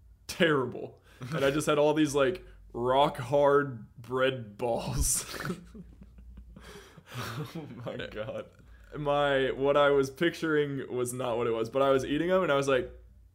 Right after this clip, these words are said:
Speaker 1: "I mean, it still just tastes like bread." Like,
Speaker 2: <laughs>
Speaker 1: this is what, I, it's exactly what I expected. I was hoping it would be a little tastier, maybe a little squishier. I'm sure if
Speaker 2: Yeah.
Speaker 1: I took them out sooner, it would be more like,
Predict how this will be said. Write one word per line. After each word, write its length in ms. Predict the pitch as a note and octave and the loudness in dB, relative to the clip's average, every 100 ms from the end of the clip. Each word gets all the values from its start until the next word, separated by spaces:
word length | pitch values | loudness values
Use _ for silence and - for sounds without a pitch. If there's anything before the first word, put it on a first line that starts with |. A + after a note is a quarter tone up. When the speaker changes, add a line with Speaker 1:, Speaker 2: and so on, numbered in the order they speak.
| _ | _
Speaker 1:
"I 60 | C3+ | -2
mean, 180 | C#3+ C#3 | 0 0
it 100 | C3+ | -2
still 260 | - E3 | -4 -4
just 240 | D#3 D#3 - | -4 -6 -2
tastes 220 | D#3 D3+ | -2 0
like 140 | C#3 | -4
bread." 360 | D3+ D#3+ - - - - - - | -2 -2 -2 -8 -20 -20 -20 -8
Like, 180 | A#2 A#2+ | -6 -4
Speaker 2:
<laughs> 180 | E3+ | -4
Speaker 1:
this 220 | G#3+ B2+ B2 | -6 -8 -8
is 140 | A#2 | -6
what, 240 | B2 B2+ | -4 -2
I, 140 | G#2 C3 | 0 0
it's 140 | C3 | 0
exactly 420 | B2+ A#2 C#3 C#3+ D#3 | -2 2 4 4 2
what 100 | C#3+ | 2
I 100 | C3+ | 2
expected. 480 | C3 - B2 A#2+ | -2 -4 -6 -4
I 100 | G#2+ | -2
was 140 | C3 C3 | -2 0
hoping 340 | C#3 D#3 E3 | 0 2 0
it 80 | E3+ | 0
would 120 | D#3+ | 0
be 100 | D#3 | 2
a 60 | D#3+ | 2
little 200 | E3+ C#3 | 2 -2
tastier, 640 | - D#3 - F#3 F#3 A3+ A#3 | -2 -4 -4 0 0 0 -2
maybe 180 | C3 C#3+ | -4 -4
a 60 | D3 | -2
little 160 | C3+ | -2
squishier. 720 | A#2+ - D3+ D#3 F3 F3 A3 - _ | -4 -6 -6 -4 -2 -2 -2 -8 _
I'm 120 | - C3 | -10 -6
sure 140 | D#3 | -2
if 60 | D3+ | 0
Speaker 2:
Yeah. 60 | |
Speaker 1:
I 20 | C3 | -2
took 180 | E3 | -4
them 100 | D3+ | -2
out 200 | C#3+ C3 | -2 -2
sooner, 460 | A#2 C#3 D3 D#3+ E3+ | -2 -4 -4 -4 -4
it 80 | - | -4
would 160 | B2+ B2+ | -2 -2
be 120 | C3 C3 | -2 -2
more 240 | B2 C3 | -2 -2
like, 380 | C3 A#2 A#2 | 0 -2 -4